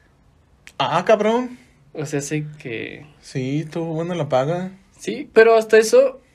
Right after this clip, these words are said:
Speaker 2: pues, los artistas aceptaron un monto, pues, muy inferior a como, pues, como casi siempre es en el Super Bowl.
Speaker 1: Ajá.
Speaker 2: Porque, por ejemplo, Eminem cobra en promedio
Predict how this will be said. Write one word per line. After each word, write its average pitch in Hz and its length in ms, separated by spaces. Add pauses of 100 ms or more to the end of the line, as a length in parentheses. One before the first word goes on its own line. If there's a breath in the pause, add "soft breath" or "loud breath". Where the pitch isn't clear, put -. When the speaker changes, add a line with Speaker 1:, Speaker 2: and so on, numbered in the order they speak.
(220)
Speaker 2:
pues, 175 360
los 160 260
artistas 160 500
aceptaron 151 880
un 170 180
monto, 180 560
pues, 151 160
muy 147 220
inferior 147 400
a 151 100
como, 120 460
pues, 147 140
como 143 220
casi 147 220
siempre 170 240
es 175 80
en 175 100
el 151 100
Super 147 240
Bowl. 202 220 (160)
Speaker 1:
Ajá. - 340 (100)
Speaker 2:
Porque, 151 280
por 156 120
ejemplo, 165 240
Eminem 214 420
cobra 196 840 (100)
en 156 140
promedio 180 600